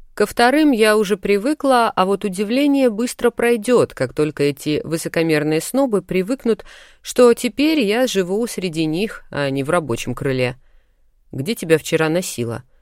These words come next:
кинулся ко мне Ферд, как только мы спустились в вестибюль. Он ждал меня возле лестницы, значит, заглядывал к Санне и теперь в курсе, что меня переселили. "Не здесь", —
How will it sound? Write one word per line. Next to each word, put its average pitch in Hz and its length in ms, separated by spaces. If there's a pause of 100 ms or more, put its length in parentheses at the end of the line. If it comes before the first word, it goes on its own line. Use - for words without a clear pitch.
(360)
кинулся 139 400
ко 135 100
мне 147 180
Ферд, 220 340
как - 200
только 160 240
мы 156 100
спустились 156 560
в 143 40
вестибюль. 135 540 (480)
Он 185 240
ждал 196 300
меня 147 300
возле 147 320
лестницы, 160 800
значит, 139 400
заглядывал 151 640
к - 60
Санне 160 680
и 123 60
теперь 131 300
в - 100
курсе, 180 480
что - 160
меня 127 340
переселили. 131 680 (680)
"Не 185 200
здесь", — 127 520